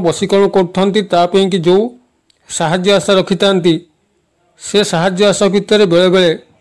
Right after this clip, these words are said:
ପରିବାରର ଅନ୍ୟ ସଦସ୍ୟମାନେ ପ୍ରତିବନ୍ଧକ ସାଜିଥାନ୍ତି, ବାଧା ଉପୁଜେଇଥାନ୍ତି। କିନ୍ତୁ ଏ ବଶୀକରଣ ଯେତେବେଳେ ସପରିବାର ବଶୀଭୂତ ହେଉଛନ୍ତି, ତେଣୁ ଆପଣଙ୍କର କାର୍ଯ୍ୟରେ ବାଧା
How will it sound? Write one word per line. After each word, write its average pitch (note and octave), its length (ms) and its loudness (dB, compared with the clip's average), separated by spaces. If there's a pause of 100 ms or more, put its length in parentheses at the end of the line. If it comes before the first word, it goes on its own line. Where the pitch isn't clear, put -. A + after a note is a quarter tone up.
(340)
ପରିବାରର F#3+ 580 2
ଅନ୍ୟ F3+ 220 2
ସଦସ୍ୟମାନେ F#3 680 0
ପ୍ରତିବନ୍ଧକ F3 600 0
ସାଜିଥାନ୍ତି, E3 580 0 (420)
ବାଧା C#3 340 -2
ଉପୁଜେଇଥାନ୍ତି। E3+ 760 0 (560)
କିନ୍ତୁ F#3+ 280 0
ଏ F3+ 180 2
ବଶୀକରଣ G#3 560 0
ଯେତେବେଳେ G3+ 380 2 (680)
ସପରିବାର G#3 600 0
ବଶୀଭୂତ F#3 460 0
ହେଉଛନ୍ତି, G3 540 2 (540)
ତେଣୁ F#3+ 160 2
ଆପଣଙ୍କର F#3 500 0 (680)
କାର୍ଯ୍ୟରେ E3 400 0
ବାଧା D#3+ 280 0